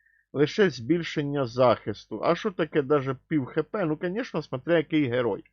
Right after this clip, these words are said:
Тут теж, ну, дивіться, К Д шість і стане К Д чотири. Знову ж таки, хрестовик далі йдемо. Це він оживив.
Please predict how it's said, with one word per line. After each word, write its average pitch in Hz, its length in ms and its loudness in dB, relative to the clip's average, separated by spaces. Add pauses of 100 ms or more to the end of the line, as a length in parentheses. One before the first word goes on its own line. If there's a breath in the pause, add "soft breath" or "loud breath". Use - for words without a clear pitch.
(580 soft breath)
Тут 156 160 -2 (120)
теж, 123 360 6 (300)
ну, 156 880 -2 (360)
дивіться, 139 640 -4
К - 180 -4
Д 131 200 0
шість 208 420 -8
і 185 60 -6
стане 156 400 0
К 120 160 -6
Д 131 180 -2
чотири. 127 680 -6 (800 soft breath)
Знову 165 380 0
ж - 120 -8
таки, 151 440 0 (800)
хрестовик 151 640 0
далі 110 420 4
йдемо. 101 400 -6 (1300)
Це 131 200 0
він 123 120 -2
оживив. 135 760 0